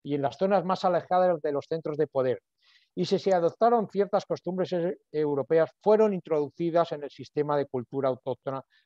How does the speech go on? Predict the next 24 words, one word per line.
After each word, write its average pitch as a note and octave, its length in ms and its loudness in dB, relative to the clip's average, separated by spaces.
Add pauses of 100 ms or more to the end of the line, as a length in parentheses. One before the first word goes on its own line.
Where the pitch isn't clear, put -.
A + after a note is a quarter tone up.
prevaleciendo F3 680 2
siempre D3+ 500 -2 (240)
las C#3 220 0
formas D3+ 340 -2
de C#3+ 100 -6
pensamiento B2+ 600 -8
tradicional. A2 540 -10 (1200)
Frente F#3+ 320 0
a F#3 40 2
todo C#4 360 4
esto, D#4+ 480 -4 (840)
se F3 180 -2
produce G#3 640 2
el E3+ 140 -2
fortalecimiento F3+ 1200 -2
del D3 220 0
europeo C#3+ 460 2
renacentista. A#2+ 800 -14 (1080)
Desde D3+ 320 -2
mil F#3 220 -2
cuatrocientos D#3 580 -6
noventa E3+ 320 -6
y D3 80 -2
dos, D#3 240 -2